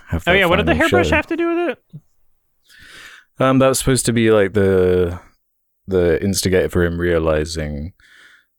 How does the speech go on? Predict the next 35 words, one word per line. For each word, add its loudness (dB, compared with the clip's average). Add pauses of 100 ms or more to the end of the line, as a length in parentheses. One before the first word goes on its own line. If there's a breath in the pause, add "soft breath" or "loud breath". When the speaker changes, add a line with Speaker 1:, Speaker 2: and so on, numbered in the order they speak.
(200)
Speaker 1:
that -2
the, -2
the, -4 (840)
in -2
the 0
previous 0
episodes, -2
like, -2
that -2
big -4
table -4
scene -6 (100)
in -8
episode -6
three, -4
I -8
think, -10 (200)
um, -12 (140)
she -6
Speaker 2:
Oh, -2
Speaker 1:
brings -4
up -6
that -4
Speaker 2:
oh, -6
Speaker 1:
her -2
Speaker 2:
yeah. -2
Speaker 1:
mum -4 (260 soft breath)
used -4
to 0
beat -4
her 0
with -4
her 0
hairbrush, -2
and -8